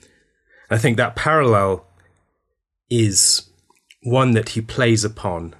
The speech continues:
in a number of subtle ways to draw his reader's attention to this, this likeness. Now, it would have been very easy for him to focus upon some more, um, some more significant sin in inverted commas, but yet there's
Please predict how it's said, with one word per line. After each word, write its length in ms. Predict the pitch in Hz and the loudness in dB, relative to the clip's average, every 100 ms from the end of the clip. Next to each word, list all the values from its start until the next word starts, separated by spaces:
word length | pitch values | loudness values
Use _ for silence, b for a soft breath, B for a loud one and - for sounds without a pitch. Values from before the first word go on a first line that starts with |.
| - | -16
in 120 | 110 101 | -10 -6
a 40 | |
number 320 | 104 101 95 | -4 -4 -4
of 100 | 92 | -4
subtle 460 | - 110 104 - 95 | -2 -2 -4 -6 -6
ways 560 | 98 90 82 78 - - B B B | -6 -6 -8 -8 -10 -12 B B B
to 80 | - | -10
draw 280 | 107 110 98 | -2 -2 -2
his 180 | 98 104 | -4 -6
reader's 300 | 101 95 92 | -6 -6 -12
attention 560 | - 104 95 - 92 | -8 -8 -6 -10 -12
to 240 | - 101 87 | -12 -12 -10
this, 400 | 87 - - - - | -8 -8 -10 -12 -12
this 220 | 87 - | -10 -6
likeness. 680 | 98 90 85 82 - - - b b b b b b b b | -6 -6 -10 -16 -14 -14 -14 b b b b b b b b
Now, 160 | 110 104 | -2 0
it 60 | 113 | 2
would 140 | 120 | 2
have 60 | 110 | 2
been 140 | 110 | 2
very 220 | 120 113 | 4 2
easy 240 | 117 104 104 | 2 0 -2
for 160 | 104 | -6
him 160 | 104 101 | -6 -6
to 100 | 110 | -6
focus 440 | - 104 - - | -4 -4 -4 -12
upon 320 | - - 104 | -12 -6 -6
some 240 | 98 - 98 | -4 -6 -4
more, 400 | 98 98 95 90 b b b b - | -2 -2 -4 -6 b b b b -10
um, 360 | 95 95 90 - _ _ _ _ _ b b b _ - | -8 -8 -10 -14 _ _ _ _ _ b b b _ -10
some 140 | - 113 | -2 2
more 160 | 107 | 2
significant 720 | - 107 104 156 156 160 104 | 0 -2 0 0 0 -2 -2
sin 420 | - - 95 90 87 _ _ _ _ _ _ _ _ _ _ _ _ - | -2 -2 -2 -4 -10 _ _ _ _ _ _ _ _ _ _ _ _ -12
in 260 | 95 90 | -10 -10
inverted 480 | 87 98 107 98 - | -10 -6 -4 -4 -6
commas, 420 | - 95 90 90 | -4 -4 -4 -8
but 160 | - 90 | -6 -4
yet 260 | 117 - | -4 -4
there's 480 | - 104 101 - - | -2 0 2 0 -2